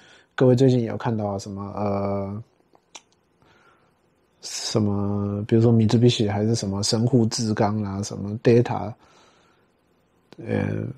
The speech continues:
造假或什么的。但是呢，假设以我们就是华人的这个所谓的造假来讲的话，我们华人造假是真的是不得了啊，那个都是很离谱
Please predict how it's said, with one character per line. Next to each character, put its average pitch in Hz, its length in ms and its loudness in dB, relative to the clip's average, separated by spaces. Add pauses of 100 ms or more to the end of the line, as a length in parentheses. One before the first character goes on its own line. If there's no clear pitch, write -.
(260)
造 120 220 6
假 104 320 -2
或 107 100 -4
什 107 140 -10
么 98 200 -14
的。 110 60 -18 (1200)
但 185 240 8
是 165 280 4
呢， 120 320 0 (2500)
假 139 220 6
设 180 200 8
以 139 120 8
我 143 160 6
们 107 400 -6 (140)
就 135 100 -2
是 123 100 2
华 127 360 4
人 131 240 6
的 123 160 4
这 127 100 0
个 107 240 0
所 107 160 -10
谓 113 100 -2
的 107 120 -6
造 113 260 2
假 101 140 -6
来 101 200 -8
讲 101 220 -12
的 107 60 -16
话， 107 200 -12 (720)
我 156 100 4
们 214 100 10
华 175 220 10
人 196 160 6
造 202 180 10
假 139 180 6
是 131 300 2
真 180 160 4
的 170 100 6
是 - 80 0
不 165 160 2
得 120 220 2
了 120 200 0
啊， 101 120 -10
那 170 80 0
个 165 100 6
都 151 160 4
是 147 240 2
很 113 160 -2
离 110 200 0
谱 104 200 -8